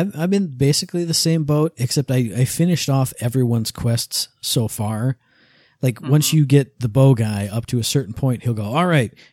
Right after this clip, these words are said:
Speaker 1: we've done enough for now. I'll be there with you when you're trying to rescue your uncle," 'cause that's what you're doing in the first part of the game.
Speaker 2: Yeah, you're trying to get people.
Speaker 1: Yeah, your uncle who you ride into battle with, he gets captured.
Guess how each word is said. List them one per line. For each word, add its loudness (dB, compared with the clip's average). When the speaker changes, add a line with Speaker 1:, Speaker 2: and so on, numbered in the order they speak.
Speaker 1:
we've 0
done 4
enough 4
for -2
now. 4
I'll 2
be 2
there 0
with -2
you 0
when 0
you're 0
trying 0
to 2
rescue 0
your -2
uncle," 0
'cause -6
that's -2
what 0
you're 2
doing 2
in -2
the -4
first -6
part -2
of -6
the -8
game. -8
Speaker 2:
Yeah, -8
you're -12
trying -8
to -16
get -14
people. -20
Speaker 1:
Yeah, -2
your -2
uncle 4
who 6
you 4
ride 4
into -2
battle 2
with, 2
he 0
gets -2
captured. 0